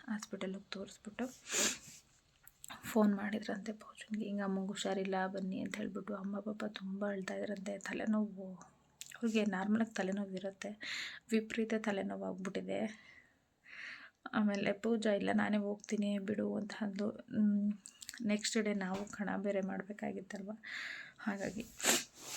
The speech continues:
ಅಂದರೆ ಕಣಕ್ಕೆ ಹುಲ್ಲು ಹಾಕ್ಬೇಕಾಗಿತ್ತು. ಅದಕ್ಕೆ, ಆ, "ಹೋಗ್ಲಿ ಬಿಡು ನೀನು, ಏನು ಬೇಡ" ಅಂತ ಅಂದ್ಲು. ಫಸ್ಟ್ ನಾನು ಹೋಗ್ಬೇಕು ಅಂತಲೇ ಅಂದ್ಕೊಂಡೆ,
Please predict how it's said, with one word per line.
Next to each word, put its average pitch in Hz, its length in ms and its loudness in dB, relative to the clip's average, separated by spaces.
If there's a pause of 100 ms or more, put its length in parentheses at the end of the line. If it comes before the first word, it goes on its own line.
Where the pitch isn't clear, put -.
(920)
ಅಂದರೆ 233 160 4
ಕಣಕ್ಕೆ 220 560 4
ಹುಲ್ಲು 214 320 6
ಹಾಕ್ಬೇಕಾಗಿತ್ತು. 208 880 -2
ಅದಕ್ಕೆ, 214 680 2 (560)
ಆ, 202 240 4
"ಹೋಗ್ಲಿ 196 400 4
ಬಿಡು 196 440 4
ನೀನು, 196 440 2
ಏನು 202 220 0
ಬೇಡ" 190 260 2 (1120)
ಅಂತ 214 120 0
ಅಂದ್ಲು. 196 300 2
ಫಸ್ಟ್ 220 340 2
ನಾನು 214 220 6
ಹೋಗ್ಬೇಕು 202 760 0 (600)
ಅಂತಲೇ 190 440 2
ಅಂದ್ಕೊಂಡೆ, 190 680 0